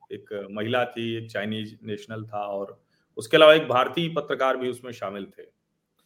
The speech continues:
अब वो लोग जेल जाते हैं, उसके बाद निकल कर बाहर आते हैं, अभी, अ, जमानत मिल गई।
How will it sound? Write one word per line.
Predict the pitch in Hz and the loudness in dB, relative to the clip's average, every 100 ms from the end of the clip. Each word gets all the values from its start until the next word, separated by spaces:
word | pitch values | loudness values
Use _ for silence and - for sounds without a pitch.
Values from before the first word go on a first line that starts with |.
| _ _ _ 160 | _ _ _ 0
अब | 185 | 4
वो | 190 | 6
लोग | 202 185 143 | 6 4 2
जेल | 170 202 | 2 4
जाते | 190 180 185 | 4 2 2
हैं, | 175 180 | -2 -2
उसके | 175 165 165 | -2 -4 -2
बाद | 151 | -2
निकल | 143 131 147 | -2 -4 -2
कर | 147 | -2
बाहर | 127 120 147 | -2 0 0
आते | 147 139 139 | -2 -2 -8
हैं, | 127 123 | -6 -6
अभी, | 117 127 | -6 -8
अ, | 123 - 110 101 104 | -10 -12 -14 -12 -6
जमानत | 117 127 143 143 | -4 -2 -2 -4
मिल | 127 | -6
गई। | 127 123 | -4 -4